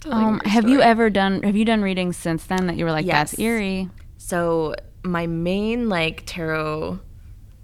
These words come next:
Speaker 1: or psychic experience was getting my cards read when I was in New Orleans.
Speaker 2: Ooh, oh my God, that'd be amazing.
Speaker 1: Yeah, I felt like it was,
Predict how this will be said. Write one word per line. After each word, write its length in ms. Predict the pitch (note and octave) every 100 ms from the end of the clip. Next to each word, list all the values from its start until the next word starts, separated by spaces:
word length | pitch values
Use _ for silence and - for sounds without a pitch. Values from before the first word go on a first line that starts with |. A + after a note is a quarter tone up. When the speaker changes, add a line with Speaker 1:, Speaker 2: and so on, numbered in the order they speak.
| - - -
Speaker 1:
or 60 | F3
psychic 440 | - D#3+ D3+ D3+ D#3
experience 420 | D#3 D3+ D3 D3
was 80 | -
getting 220 | D#3 D3+
my 100 | D3
cards 320 | - D3 D3
read 140 | D3
when 100 | D3
I 60 | C#3
was 120 | C#3
in 60 | D3
New 100 | D3
Orleans. 500 | C#3+ - F#2+ F#2+ G#3 - -
Speaker 2:
Ooh, 340 | F#3+ A3+ A3+ F#3
oh 100 | F3+
my 140 | F3 -
God, 400 | E3+ D3 C#3+ C#3
that'd 180 | C3+
be 100 | C#3
amazing. 480 | C3 B2 B2 A#2 A#2
Speaker 1:
Yeah, 120 | - - - E3
I 60 |
felt 280 | D#3+ E3 -
like 420 | D3 C#3+ - - - -
it 180 | D#3+
was, 320 | D3+ D3 C#3+